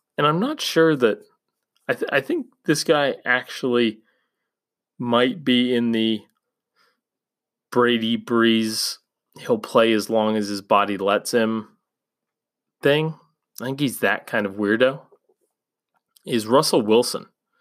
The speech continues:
who, uh, with nine years left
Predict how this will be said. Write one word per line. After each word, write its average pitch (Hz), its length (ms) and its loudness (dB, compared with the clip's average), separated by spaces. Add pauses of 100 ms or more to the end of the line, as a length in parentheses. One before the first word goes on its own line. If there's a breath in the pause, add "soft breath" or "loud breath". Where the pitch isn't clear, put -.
(520)
who, 110 500 2 (960)
uh, 107 280 2
with 107 220 -6
nine 123 420 0
years 131 400 2
left 113 540 -2